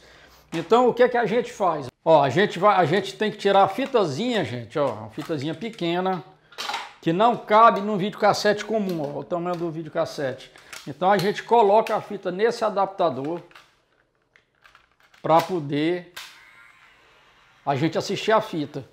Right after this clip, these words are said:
Aí nós colocamos a fita, gente, ó, num videocassete.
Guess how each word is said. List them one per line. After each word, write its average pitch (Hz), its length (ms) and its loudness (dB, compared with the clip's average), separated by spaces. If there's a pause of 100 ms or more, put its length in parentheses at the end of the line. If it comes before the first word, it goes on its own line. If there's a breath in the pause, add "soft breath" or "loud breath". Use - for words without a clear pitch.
(540 soft breath)
Aí 147 100 -4
nós 208 220 2
colocamos 226 600 4
a 185 120 4
fita, 240 380 -2
gente, 147 260 -8
ó, 147 60 -2
num 180 220 -6
videocassete. 190 1000 -2